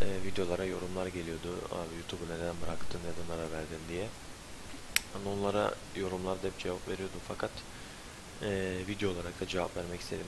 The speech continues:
bundan sonra. Hani, eee, soranlar kanaldaki videolardan görebilsin diye çok da uzun tutup vaktinizi almak istemiyorum. Eee, ekranda gördüğünüz gibi bu benim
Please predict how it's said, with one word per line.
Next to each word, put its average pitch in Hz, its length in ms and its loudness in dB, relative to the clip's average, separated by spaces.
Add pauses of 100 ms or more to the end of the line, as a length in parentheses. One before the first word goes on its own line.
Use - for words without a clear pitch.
bundan 87 180 -6
sonra. 90 420 -4 (220)
Hani, 82 240 -4 (520)
eee, 92 160 -2 (420)
soranlar 85 580 0 (160)
kanaldaki 85 500 -2
videolardan 82 480 -4
görebilsin 85 480 -4
diye 90 100 -2
çok - 260 -2
da - 40 2
uzun 87 240 2
tutup - 320 -2
vaktinizi 87 400 0
almak 85 240 -6 (120)
istemiyorum. 90 480 4 (880)
Eee, 95 480 2
ekranda 101 400 0
gördüğünüz 101 440 -2
gibi 98 240 -2 (1300)
bu 98 240 0
benim 95 220 0